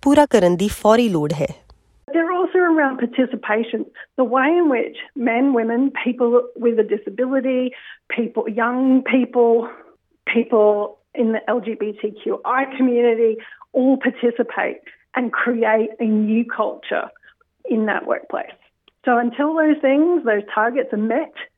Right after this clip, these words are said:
Speaker 2: for diversity, and, um, we won't see them met until there is systematic reporting and monitoring of those targets, then we won't, I don't think, see the whole-scale shift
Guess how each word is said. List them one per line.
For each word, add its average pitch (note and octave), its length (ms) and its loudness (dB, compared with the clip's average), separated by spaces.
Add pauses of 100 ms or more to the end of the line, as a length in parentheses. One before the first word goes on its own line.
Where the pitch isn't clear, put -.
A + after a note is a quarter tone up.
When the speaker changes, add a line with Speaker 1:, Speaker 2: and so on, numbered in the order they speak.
(280)
Speaker 2:
for G#3 180 -2
diversity, A#3 560 0 (480)
and, B3 400 4 (460)
um, G#3+ 340 -2
we A#3 140 4
won't A#3 260 -2
see A#3 100 4 (120)
them A3 160 -2
met A3+ 180 -2
until A3+ 320 0
there G#3 160 2
is G#3 160 -6
systematic A3 600 -2
reporting A#3 540 -4 (540)
and A3 260 0
monitoring A#3+ 560 2 (120)
of A#3+ 120 0
those B3 220 2
targets, C#4 680 -4 (280)
then A#3 120 2
we A#3 140 4
won't, G#3 300 2
I F#3+ 80 -4
don't - 240 -6
think, - 360 -2
see G#3 160 0 (200)
the G#3+ 260 -2
whole-scale G#3+ 760 0 (140)
shift - 420 -4